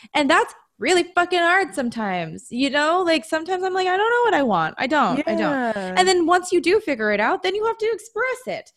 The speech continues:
Speaker 1: <laughs>
Speaker 2: That's scary. <laughs>
Speaker 1: You know, it sucks.
Speaker 2: I don't like that.
Speaker 1: So be patient, be gentle with yourself because,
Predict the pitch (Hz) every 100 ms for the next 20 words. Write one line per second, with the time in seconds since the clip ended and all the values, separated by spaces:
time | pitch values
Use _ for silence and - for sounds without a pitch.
0 | _ _ _ _ - - - - - 571
1 | 480 - - 403 - - - - - -
2 | 202 1077 202 190 _ _ 208 - _ _
3 | _ _ _ - - - - 466 427 -
4 | 453 392 175 156 - - - - 587 587
5 | 571 508 - - 605 392 294 - - 302
6 | - 185 196 370 381 349 320 285 320 339
7 | 339 339 - - - 285 349 466 508 494
8 | 494 359 370 370 349 349 285 277 262 269
9 | 247 196 156 160 - - - - 190 220
10 | 220 226 220 208